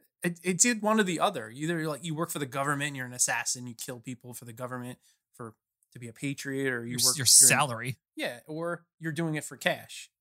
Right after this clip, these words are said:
Speaker 1: Like, one or the other. This is, like, somewhere they didn't even know where to place her character in between those two things.
Speaker 2: Right.
Speaker 1: Maybe that's why she was getting such paltry sum. <laughs>
Speaker 2: Yeah, it was super ambiguous. Like, I don't know. They,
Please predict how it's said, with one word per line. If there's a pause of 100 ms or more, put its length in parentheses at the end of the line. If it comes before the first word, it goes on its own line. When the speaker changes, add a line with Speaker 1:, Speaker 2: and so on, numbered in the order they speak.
Speaker 1:
Like,
one
or
the
other.
This
is,
like,
somewhere (380)
they
didn't
even
know
where
to (140)
place
her
character
in
between
those
two
things. (600)
Speaker 2:
Right. (800)
Speaker 1:
Maybe
that's
why
she
was
getting
such (200)
paltry
sum.
<laughs> (500)
Speaker 2:
Yeah, (100)
it
was
super
ambiguous.
Like,
I
don't
know.
They,